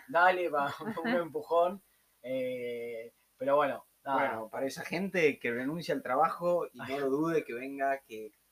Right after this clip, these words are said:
Speaker 3: acá plata no le va a faltar.
Speaker 2: Nadie se arrepiente de
Speaker 3: Y
Speaker 2: esto.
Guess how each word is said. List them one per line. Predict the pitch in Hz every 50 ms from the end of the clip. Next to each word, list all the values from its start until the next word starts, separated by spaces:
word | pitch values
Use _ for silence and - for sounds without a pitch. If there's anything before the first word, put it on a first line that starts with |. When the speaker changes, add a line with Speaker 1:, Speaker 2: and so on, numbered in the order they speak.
| _ _ _ _
Speaker 3:
acá | 107 104 - 135 139 139 127 120 - - _
plata | - 139 143 139 - 127 117
no | 120 143 147
le | 139 123
va | 120 123
a | 120
faltar. | - 120 110 107 - 127 127 131 135 -
Speaker 2:
Nadie | 202 185 190 208 262 294 294 240
se | 190 - 196
arrepiente | 185 180 180 175 - 180 185 185 180 175 180 175
de | 175 175 175 175
Speaker 3:
Y |
Speaker 2:
esto. | - 233 233 233 226 185 180 175 175 175 170